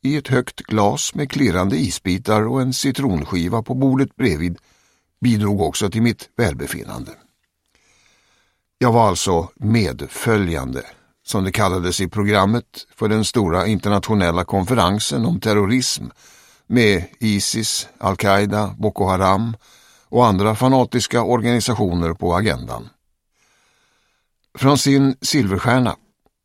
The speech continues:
min, eh, flickvän, i brist på bättre beskrivning, och avdelningschef på Säpo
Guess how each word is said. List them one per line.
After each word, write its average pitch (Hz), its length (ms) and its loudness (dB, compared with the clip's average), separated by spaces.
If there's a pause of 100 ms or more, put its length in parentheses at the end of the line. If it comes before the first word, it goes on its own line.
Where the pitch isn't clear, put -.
min, 98 320 2
eh, 90 220 0 (280)
flickvän, 101 720 -2 (540)
i 98 100 -2
brist 82 360 -6
på 78 120 -4
bättre 87 320 -4
beskrivning, 113 640 0 (680)
och - 200 -2 (180)
avdelningschef 92 920 -2
på 101 100 -8
Säpo 156 520 -2